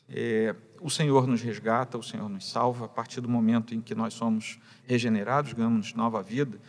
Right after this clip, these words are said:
nós começamos um processo de crescimento espiritual que nós chamamos de santificação. Junto a isso, nós também ganhamos a,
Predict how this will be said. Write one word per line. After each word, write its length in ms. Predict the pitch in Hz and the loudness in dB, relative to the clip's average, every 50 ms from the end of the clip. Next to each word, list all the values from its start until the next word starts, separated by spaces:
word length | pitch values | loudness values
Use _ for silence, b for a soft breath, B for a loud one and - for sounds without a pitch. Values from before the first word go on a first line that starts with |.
| B B B - | B B B -2
nós 140 | 135 127 - | -2 -2 0
começamos 440 | - 160 156 147 - 156 151 147 143 | 0 0 0 0 0 0 0 2 2
um 100 | 160 156 | 2 2
processo 800 | 151 180 170 160 - - - - 127 139 139 - - - - - B B B B B B B _ - | 4 4 4 4 2 -2 2 2 2 2 2 0 -6 -10 -12 -16 B B B B B B B _ -8
de 360 | 113 110 110 117 123 123 117 | -8 -6 -4 -2 -2 -2 -2
crescimento 680 | - - 156 156 156 - - 170 143 123 120 123 123 | 0 2 2 2 2 2 2 4 6 6 6 6 4
espiritual 600 | - - - 120 120 123 - 143 135 123 131 135 | 2 -4 -4 -4 -4 -4 -2 2 4 4 4 2
que 120 | 131 160 | 0 -2
nós 160 | 165 165 160 160 | -2 -2 -2 0
chamamos 340 | - 165 160 147 147 143 | 0 2 2 4 2 2
de 60 | 139 - | 0 -2
santificação. 760 | - 139 139 135 - - - - - - - - 117 - - - B B B B B B B B B B B B B - | -2 -2 -2 -4 -6 -10 -6 -6 -6 -6 -4 -2 -4 -4 -4 -8 B B B B B B B B B B B B B -4
Junto 360 | - 143 - 214 247 233 - | 0 6 8 8 8 10 8
a 80 | 135 107 | 6 6
isso, 440 | 123 160 175 151 - - - - - - - - | 6 6 6 4 2 -4 -8 -10 -14 -18 -14 -8
nós 240 | 143 143 143 143 147 | -2 0 0 0 0
também 500 | - 156 135 127 135 139 143 147 147 143 | 0 0 2 4 4 4 4 4 2 2
ganhamos 560 | 135 131 147 135 127 131 143 147 143 127 - | 2 2 4 4 6 4 4 4 2 0 2
a, 440 | 147 143 147 147 139 123 120 98 - | 2 4 4 4 4 4 2 0 -2